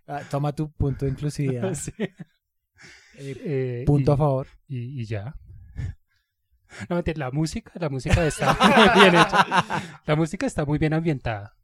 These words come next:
Speaker 2: Se da acorde a, a las escenas. Cuando es algo mesurado de humanos, la música está bien. Y cuando es de peleas, tiene su, sus saltos buenos. Entonces, eh, rescataré la, la música.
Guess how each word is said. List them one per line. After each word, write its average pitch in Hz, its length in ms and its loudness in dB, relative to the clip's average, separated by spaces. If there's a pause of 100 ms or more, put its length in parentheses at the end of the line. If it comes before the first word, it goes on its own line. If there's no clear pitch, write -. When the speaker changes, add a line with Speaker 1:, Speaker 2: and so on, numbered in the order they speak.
Speaker 2:
Se 120 200 -16
da 117 380 -12
acorde 135 560 -4
a, 139 460 -8
a 139 80 -14
las 117 180 -8
escenas. 123 540 -14
Cuando 117 340 -10
es 110 540 -12 (540)
algo 139 240 -6
mesurado 131 580 -8
de 135 100 -6
humanos, 143 720 -12
la 135 100 -16
música 110 340 -12
está 110 320 -14
bien. 147 280 -12
Y 185 60 -12
cuando 120 220 -12
es 107 60 -16
de 113 80 -12
peleas, 117 500 -10 (440)
tiene 123 280 -10
su, 143 200 -10
sus - 180 -14
saltos 113 340 -8
buenos. 110 500 -10 (400)
Entonces, 110 280 -18
eh, 123 60 -14
rescataré 110 480 -12
la, 120 140 -8
la 120 120 -16
música. - 420 -16